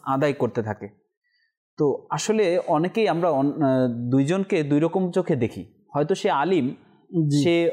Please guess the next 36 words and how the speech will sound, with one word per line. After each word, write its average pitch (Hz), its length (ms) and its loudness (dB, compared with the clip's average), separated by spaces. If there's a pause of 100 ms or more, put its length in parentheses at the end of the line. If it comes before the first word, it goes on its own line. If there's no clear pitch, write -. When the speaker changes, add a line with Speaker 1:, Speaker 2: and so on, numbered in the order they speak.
Speaker 1:
অল্প 175 240 0
নামাজ 185 380 -2
পড়লো, 196 180 0
সে 160 140 -2
চলে 139 240 2
গেল, 107 200 -2 (140)
এজন্য 208 320 0
তাকে 202 240 -4
চিন্তা 202 260 -2
করি 185 160 2
যে 170 140 0
সে 240 280 0
একজন 220 360 2
আলিম 226 380 -2
হয়েও 180 840 2 (320)
সে 165 260 0
এরকম 165 520 0
করতেছে, 147 560 -4
কিন্তু 160 200 0
সে, 208 240 0
তার 196 360 -2
মধ্যে 202 260 0
এত 208 140 -2
ইলম 220 260 0
নাই, 165 220 0
কিন্তু 165 200 0
সে 202 180 0
আল্লাহর 185 340 0
ইবাদত 175 500 0
করছে, 160 460 -2
করছে, 151 440 -2
করছে। 127 420 -4 (800)
তো - 60 -14 (240)
আসলে 208 320 0
হচ্ছে 233 300 0
যে 165 140 0